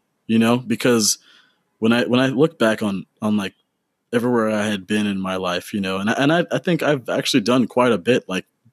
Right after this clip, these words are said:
more than the average teenager at that time. You know, like, I was in different programs. I was, I was, uh, I was in C H P, you know, and I got to see a lot of different things. I got to travel around, whatever.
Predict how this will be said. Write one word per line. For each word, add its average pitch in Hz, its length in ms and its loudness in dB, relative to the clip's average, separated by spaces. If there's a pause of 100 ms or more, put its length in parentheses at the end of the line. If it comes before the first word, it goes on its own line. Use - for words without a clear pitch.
(200)
more 120 320 4
than 120 120 4
the 110 140 2
average 117 360 0
teenager 113 420 2
at 104 140 -2
that 101 160 0
time. 98 340 -4
You 131 100 4
know, 139 160 4
like, 117 160 4
I 113 100 4
was 113 200 4
in 107 200 0
different 110 440 -4 (400)
programs. 120 680 2
I 104 80 -2
was, 101 320 -4
I 104 100 -4
was, 196 240 -4
uh, 175 320 -6 (560)
I 110 100 0
was 104 140 0
in 101 80 -2
C 113 280 2
H 104 240 -2
P, 107 360 0
you 107 160 0
know, 98 380 -4 (1080)
and 113 180 0
I 110 60 0
got 117 200 0
to 107 80 -2
see 143 200 2
a 131 80 4
lot 113 240 4
of 98 180 -6
different 110 340 0
things. 113 240 0
I 101 60 -2
got 101 200 -4
to 90 140 -6 (340)
travel 113 360 4
around, 104 400 0
whatever. 101 480 -4